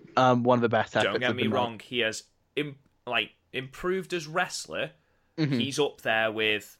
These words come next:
Speaker 2: you know, Juice Robinson and Tonga Loa as, you know,
Speaker 1: Yeah, he, he's, he's
Speaker 2: ridiculous
Speaker 1: perfect for,
Speaker 2: improvement.
Speaker 1: he's perfect for the U S title picture. But,
Speaker 2: Yeah,
Speaker 1: um,
Speaker 2: exactly.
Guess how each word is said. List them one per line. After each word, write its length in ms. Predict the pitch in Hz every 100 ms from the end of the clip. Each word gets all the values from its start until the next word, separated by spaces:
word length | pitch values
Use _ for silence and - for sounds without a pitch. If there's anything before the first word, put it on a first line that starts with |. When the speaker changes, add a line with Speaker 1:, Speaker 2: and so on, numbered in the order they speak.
| _
Speaker 2:
you 100 | 117
know, 160 | 101 98 _
Juice 240 | - 110 -
Robinson 580 | 113 113 110 - 104 95
and 160 | 101
Tonga 240 | 113 110 104
Loa 340 | 107 101 95
as, 140 | 95 -
you 100 | 113
know, 180 | 98 90 _
Speaker 1:
Yeah, 280 | 123 113 -
he, 140 | - 139 127
he's, 220 | 165 156
he's 200 | 147 165
Speaker 2:
ridiculous 260 | - 156 110
Speaker 1:
perfect 200 | 110 101
for, 40 |
Speaker 2:
improvement. 600 | 131 123 104 95 90 - _
Speaker 1:
he's 220 | 165 156
perfect 480 | - 147 143 139 -
for 80 |
the 80 | 123
U 140 | 120 113
S 120 | -
title 300 | 123 113 85
picture. 360 | 107 - 107 - _
But, 140 | 131 127
Speaker 2:
Yeah, 180 | 131 127
Speaker 1:
um, 80 |
Speaker 2:
exactly. 380 | 120 113 80 73